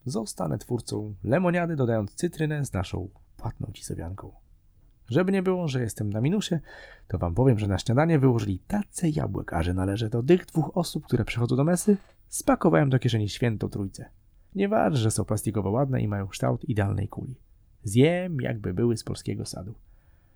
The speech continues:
W końcu wraz z czerwcem budzą się działkowe Robin Hoody, którzy umacniają swoje skille na pachcie lub uskuteczniają mazurski szaber. Tym miłym akcentem, prawie szarlotkowym, zamykam swój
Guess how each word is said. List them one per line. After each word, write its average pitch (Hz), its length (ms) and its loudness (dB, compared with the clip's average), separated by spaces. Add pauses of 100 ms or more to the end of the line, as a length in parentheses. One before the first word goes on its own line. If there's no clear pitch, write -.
(120)
W - 40 -20
końcu 110 380 0
wraz 107 240 2
z - 100 -6
czerwcem 98 420 -2
budzą 101 240 -2
się 113 140 -2
działkowe 104 380 -2
Robin 107 200 0
Hoody, 147 320 0 (500)
którzy 95 440 -4
umacniają 139 840 2
swoje - 340 -2
skille - 440 0
na - 240 -6
pachcie 139 520 2 (280)
lub 101 220 -2
uskuteczniają 104 760 -2
mazurski 98 460 -4
szaber. 104 320 -6 (800)
Tym 208 220 0
miłym 208 220 0
akcentem, 175 600 -4 (220)
prawie 160 500 -2
szarlotkowym, 180 680 -2 (600)
zamykam 185 460 2
swój 113 420 4